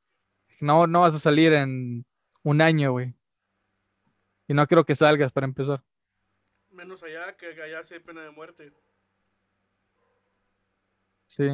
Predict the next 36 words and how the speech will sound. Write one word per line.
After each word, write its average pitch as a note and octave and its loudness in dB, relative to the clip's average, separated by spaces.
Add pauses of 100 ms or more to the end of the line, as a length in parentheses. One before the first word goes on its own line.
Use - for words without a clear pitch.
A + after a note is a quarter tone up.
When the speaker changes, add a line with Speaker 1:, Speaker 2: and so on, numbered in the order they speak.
Speaker 1:
aquí C#3+ -8
también, F#3+ -2
¿no? A#3 -6
¿O C#4 -20 (1300)
Speaker 2:
Bueno, C#3+ -2
Speaker 1:
no? C3 -6
Speaker 2:
sí, G#3 -20 (200)
en E3 -20
algunos, F3 -20 (340)
en D#3+ -20
algunos E3 -20
estados, F3+ -20
creo. F#3+ -20 (1300)
Speaker 1:
Bueno, A3 4
obviamente, G#3 4
si F3+ -2
tienes F3+ 2
sesenta E3+ 0
años F#3+ 2
y D#3+ -2
te - 0
dan E3 4
treinta E3+ 2
años F3 2
de C#3 2
cárcel, D#3+ 2
pues, D3 -4
obviamente, E3 2
es C#3+ -6
casi E3 2
tu D3+ -10
cadena D#3+ 2
perpetua, E3+ 2
güey, D#3 2
porque, C#3+ -4
pues, C3+ -10